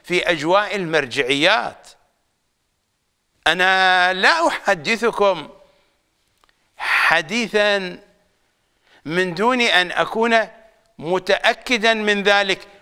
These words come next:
وعندي الوثائق على هذا الموضوع، عندي الوثائق على هذا الموضوع،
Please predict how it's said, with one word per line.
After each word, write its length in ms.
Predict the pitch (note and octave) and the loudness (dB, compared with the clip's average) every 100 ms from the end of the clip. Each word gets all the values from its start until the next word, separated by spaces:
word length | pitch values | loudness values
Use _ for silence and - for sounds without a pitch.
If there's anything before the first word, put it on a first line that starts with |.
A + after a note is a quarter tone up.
| _ | _
وعندي 840 | C#3 G3 G3 C#4 E4 D#4 C#4 C4 G#3+ | 0 2 4 2 2 0 2 2 2
الوثائق 880 | A3 G3+ G3 - C#4 F4+ E4 F4+ D4 | 0 0 0 4 4 6 4 2 2
على 300 | A#3 B3 B3 | 4 4 4
هذا 420 | A3 G#3+ G#3 G3 | 4 2 2 2
الموضوع، 720 | F3+ E3+ D#3+ C#3 C3+ G2+ - - - | 2 0 0 -2 -2 -2 -8 -4 2
عندي 460 | C#4 D4 C4+ F#3+ | 2 2 2 2
الوثائق 720 | F3 D3 C#3 G3 A#3+ G#3 - | 2 0 2 4 4 0 0
على 280 | F#3 D#3 E3+ | 2 2 2
هذا 340 | D3+ D3 C3+ B2 | 0 0 0 -4
الموضوع، 540 | A2+ G#2 G2+ G2 | -4 -8 -8 -14